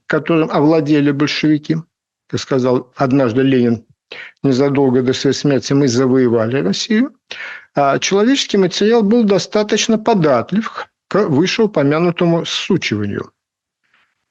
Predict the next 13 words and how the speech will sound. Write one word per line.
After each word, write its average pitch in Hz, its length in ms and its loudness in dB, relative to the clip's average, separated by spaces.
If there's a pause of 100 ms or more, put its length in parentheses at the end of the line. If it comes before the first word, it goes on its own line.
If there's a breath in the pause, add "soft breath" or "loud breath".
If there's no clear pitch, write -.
(400)
Здесь 269 220 2
будет, 277 180 2
как 262 180 -2
понимаете, 240 360 2
большая 240 400 2
длинная 156 380 2
цитата, 247 440 0
но 226 140 4
из 214 100 2
другого 175 520 4
текста. 104 680 -4 (300)
Тоже 170 240 0
писатель, - 680 -2